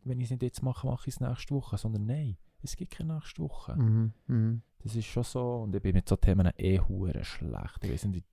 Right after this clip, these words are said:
Speaker 1: wie du das hast, aber ich habe hure Mühe mit so Zeug.
Speaker 2: Ja, ich bin recht, soll ich echt, wie kann man das nennen? Ich distanziere mich recht von diesen Sachen.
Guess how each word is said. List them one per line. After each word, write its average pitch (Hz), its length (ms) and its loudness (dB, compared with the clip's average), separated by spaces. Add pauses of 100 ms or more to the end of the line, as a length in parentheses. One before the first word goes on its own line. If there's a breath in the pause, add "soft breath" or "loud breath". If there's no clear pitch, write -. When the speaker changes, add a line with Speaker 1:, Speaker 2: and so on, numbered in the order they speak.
Speaker 1:
wie 90 100 -4
du 98 220 2
das - 240 0
hast, 90 240 0
aber 85 180 0 (560)
ich 95 100 -2
habe 95 120 0
hure 113 340 8
Mühe 90 240 4
mit 78 160 0
so 71 120 -4
Zeug. - 460 -10 (580)
Speaker 2:
Ja, 101 200 0
ich 123 120 0
bin 107 120 0
recht, 104 1000 -2 (960)
soll 113 320 0
ich 135 100 6
echt, 127 240 0
wie 117 40 -2
kann 113 160 2
man 135 60 4
das 135 160 -4
nennen? 123 520 6 (880)
Ich 120 100 -2
distanziere 117 840 0
mich 131 180 6
recht 120 340 4
von - 140 0
diesen 120 240 6
Sachen. 127 600 2